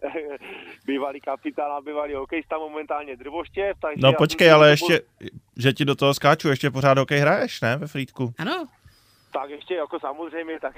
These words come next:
Speaker 1: <laughs> eh, co si budeme vykládat, přece jenom to hokejové srdíčko tam pořád ještě je. Eh, samozřejmě druhá věc je zdraví, eh, což mi nedovoluje jakoby to, se tomu věnovat úplně na, na sto procent.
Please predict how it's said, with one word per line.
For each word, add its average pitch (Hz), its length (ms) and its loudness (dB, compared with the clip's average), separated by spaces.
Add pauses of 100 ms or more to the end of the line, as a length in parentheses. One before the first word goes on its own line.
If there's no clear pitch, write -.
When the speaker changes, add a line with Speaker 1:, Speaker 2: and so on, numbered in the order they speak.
Speaker 1:
<laughs> - 60 -10
eh, 165 1160 -8
co 147 80 -14
si 160 120 -8
budeme 160 280 -4
vykládat, 160 400 -8
přece 139 200 -10
jenom 143 240 -6
to 151 80 -8
hokejové 147 480 -4
srdíčko 151 420 -10
tam 151 380 -10
pořád 151 300 -4
ještě 151 220 -10
je. 147 280 0
Eh, - 840 -8
samozřejmě 147 420 -8
druhá 143 220 -4
věc 147 140 -14
je 156 160 -14
zdraví, 139 440 -8
eh, 131 320 -6
což 135 120 -6
mi 143 100 -6
nedovoluje 139 420 -4
jakoby 135 300 -8
to, 147 200 -4
se 143 220 -8
tomu 147 200 -10
věnovat 143 300 -6
úplně 147 500 -8
na, 131 180 -4 (320)
na 120 180 -6
sto - 240 -8
procent. 143 440 -8